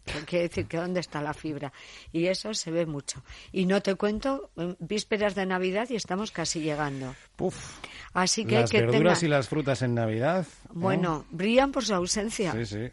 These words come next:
Speaker 2: ya te digo yo que sí.
Speaker 1: Y entonces, claro, luego se me hincha la tripa, me duele la cabeza, estoy irritable. ¿Y por qué será, verdad? Claro, si es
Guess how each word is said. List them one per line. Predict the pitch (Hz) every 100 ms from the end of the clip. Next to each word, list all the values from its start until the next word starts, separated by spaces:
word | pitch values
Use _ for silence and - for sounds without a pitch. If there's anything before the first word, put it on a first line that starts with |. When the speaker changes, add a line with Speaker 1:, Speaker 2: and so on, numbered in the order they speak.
| -
Speaker 2:
ya | 95
te | 98 98
digo | 98 95
yo | 92
que | 90
sí. | 175
Speaker 1:
Y | 190
entonces, | 185 214 214 262 -
claro, | 202 202 185
luego | 180 196 202
se | 185
me | 175 175
hincha | 180 175
la | 160 165
tripa, | - 208 196 185
me | 165
duele | 160 170 165
la | 151
cabeza, | - 147 180 185 165
estoy | - 180 165
irritable. | 156 147 139 175 180 175 165 - - -
¿Y | 175
por | - 165 160
qué | 208
será, | 214 214 185 185
verdad? | 170 143 175 262 - - - -
Claro, | 175 165 156
si | - 190
es | 202 190